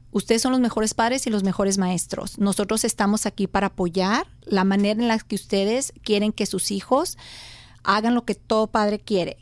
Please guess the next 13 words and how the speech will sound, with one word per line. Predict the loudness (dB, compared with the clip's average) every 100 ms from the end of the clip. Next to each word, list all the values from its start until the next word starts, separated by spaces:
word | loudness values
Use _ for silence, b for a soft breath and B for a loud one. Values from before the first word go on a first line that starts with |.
| -18 -2
que | 2 2 2
realicen | 2 2 2 2 2 0
sus | 0 0
sueños, | 2 4 4 2 0 -2
que | -2
tengan | 0 2 2
un | 2
apro-, | 0 0 -2 -2 -4
aprovechamiento | -2 0 0 0 2 2 0
académico | -2 0 0 0 0 -2 0
para | 0 2
un | 0
mejoramiento | 0 -2 0 0 0 0 0 0